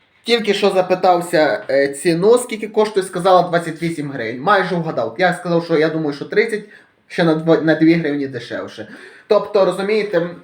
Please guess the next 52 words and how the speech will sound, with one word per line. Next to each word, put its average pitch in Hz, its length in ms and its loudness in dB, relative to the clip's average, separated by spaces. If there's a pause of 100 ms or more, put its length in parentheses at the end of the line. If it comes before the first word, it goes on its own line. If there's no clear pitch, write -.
тако 202 360 4
собі 175 280 -2
нормально. 135 560 -2 (560)
Ну, 427 240 0
така 254 460 2 (180)
дешева 185 400 4
піца. 233 540 -4 (420)
І, 160 500 4 (120)
ну, 160 260 -2 (120)
і 156 140 0
на 165 100 2
смак 220 480 0
дешева, 170 500 2
і, 131 420 -2 (440)
і 139 160 -2
на 147 100 6
вигляд 147 380 2
дешева. 117 340 -4
Що 143 160 -2
є 180 200 4
за 160 120 0
що 156 140 -4
давати, 135 420 -2 (540)
ну, 139 140 -4
такі 135 280 -2
гроші. 117 360 -2
Та, 117 140 -2
бо 123 100 0
я 147 60 2
кажу, 147 180 0
якби 139 200 -4
п'ятдесят 170 320 0
гривень, 202 160 2
я 170 60 -2
би 135 100 -4
таке 143 180 -4
не 123 80 -4
брав. 95 280 -8 (300)
А 127 100 -4
так 196 280 -2
то 165 100 -2
вже 139 340 2
дійсно 127 460 -6
є 131 240 0
за 131 120 -6
що. 110 280 -6
Ще - 160 -14
треба 160 180 0
було, 156 320 0
знаєте, 196 360 0
що 160 140 -6
зробити? 123 440 -4